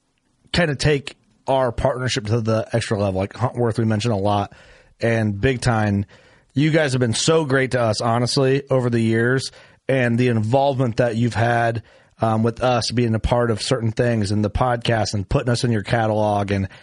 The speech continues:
um, future involvement that we're talking about. It's like, that means so much to us because we started as a crew that,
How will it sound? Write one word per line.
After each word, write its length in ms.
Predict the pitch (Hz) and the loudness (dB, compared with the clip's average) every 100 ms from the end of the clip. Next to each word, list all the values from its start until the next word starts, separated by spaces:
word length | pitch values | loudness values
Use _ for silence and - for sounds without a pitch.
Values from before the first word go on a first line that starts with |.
| - - | -14 -2
um, 240 | 113 101 | 0 0
future 380 | - 175 156 151 | 0 -2 0 0
involvement 560 | 131 117 127 120 117 107 | 0 2 2 0 0 0
that 100 | 117 | 0
we're 120 | 110 | 0
talking 360 | - 131 120 | 0 0 0
about. 240 | 120 110 107 | -2 0 -2
It's 120 | 98 | -2
like, 180 | 113 104 - _ _ 107 | -4 -4 -12 _ _ -2
that 360 | 135 175 180 | 0 0 -2
means 360 | 175 156 151 117 | 0 0 0 -2
so 260 | - 151 156 | 0 0 2
much 360 | 135 139 - | 0 0 -2
to 180 | - - | -2 0
us 440 | 123 110 92 - - - _ _ - | 0 0 -4 -8 -14 -20 _ _ -8
because 300 | 123 120 131 | -2 0 0
we 100 | 120 | 0
started 480 | 123 - 151 156 160 | -2 0 0 0 2
as 200 | 131 123 | 0 0
a 80 | 117 | -2
crew 380 | - 147 151 139 | -2 -2 0 2
that, 240 | 117 - | 0 -4